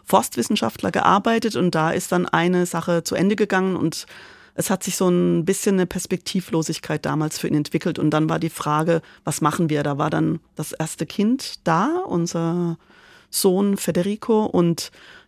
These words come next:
da war uns dann wichtig, dass wir wieder in eine etwas sicherere Situation hineinkommen und das war dann damals für uns eben Deutschland,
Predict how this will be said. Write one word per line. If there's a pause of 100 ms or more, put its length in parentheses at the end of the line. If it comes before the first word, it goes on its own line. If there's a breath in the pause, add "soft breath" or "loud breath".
da
war
uns
dann
wichtig,
dass
wir
wieder
in
eine
etwas
sicherere
Situation
hineinkommen
und (280 soft breath)
das
war
dann
damals
für
uns
eben
Deutschland,